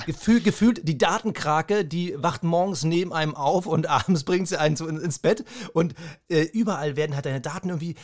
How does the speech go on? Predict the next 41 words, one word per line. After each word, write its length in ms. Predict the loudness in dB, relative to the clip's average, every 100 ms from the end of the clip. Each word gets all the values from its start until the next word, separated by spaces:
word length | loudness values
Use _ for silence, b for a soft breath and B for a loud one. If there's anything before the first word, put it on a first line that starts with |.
| -20 B _ -20 -10
ge-, 100 | -8
geklaut 480 | -8 -8 -6 -6 -6
und 220 | -6 -6
weitergeleitet 680 | -6 -6 -8 -6 -6 -6 -6
und 200 | -6 -4
es 240 | -4 0
nervt 560 | 2 2 2 0 -2 -6
einfach. 400 | -8 -6 -6 -4
Und 340 | -4 -4 -6 b b b _
da 160 | -4 -2
gibt's 260 | -4 -4
halt 320 | -4 -4 -6
tolle 220 | -8 -6 -4
Partner 600 | -4 -6 -2 -2 -2 -4
wie, 360 | -6 -2 -2 -4
äh, 180 | -6 -4
CyberGhost 560 | -2 -2 0 -2 -4
V 140 | -8 -8
P 140 | -8
N, 280 | -6 -4 -6 b b b
die 40 |
dafür 240 | -10 -6 -2
sorgen, 280 | 0 0 -2
dass 160 | -4
man 120 | -6 -6
im 160 | -8 -6
Internet 540 | -4 -2 -2 -2 -4 _ b -10
geschützt 380 | -6 -4 -6
unterwegs 520 | -8 -8 -6 -6 -8 -12
ist. 260 | -12 -14 b b b _ -6
Für 140 | -2
alle, 140 | 0 0
die 140 | -2 -4
nicht 200 | -4 -2
wissen, 140 | 0 0
was 140 | 0
ein 60 | 0
V 160 | -2
P 140 | -2 -4
N 140 | -4
ist, 320 | -4 -6 -8